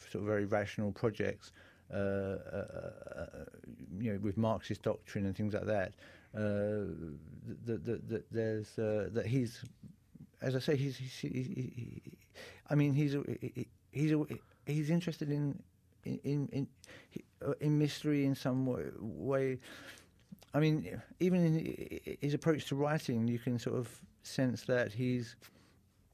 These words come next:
interleaving possibilities and nuances of ideas,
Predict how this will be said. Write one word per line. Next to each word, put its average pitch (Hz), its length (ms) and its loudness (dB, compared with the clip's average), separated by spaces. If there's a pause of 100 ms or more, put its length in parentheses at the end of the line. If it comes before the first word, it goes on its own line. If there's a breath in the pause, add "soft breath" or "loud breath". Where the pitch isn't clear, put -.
(560)
interleaving 135 1000 4 (300)
possibilities 127 760 0
and 120 140 4
nuances 127 500 4
of 104 100 4
ideas, 98 580 0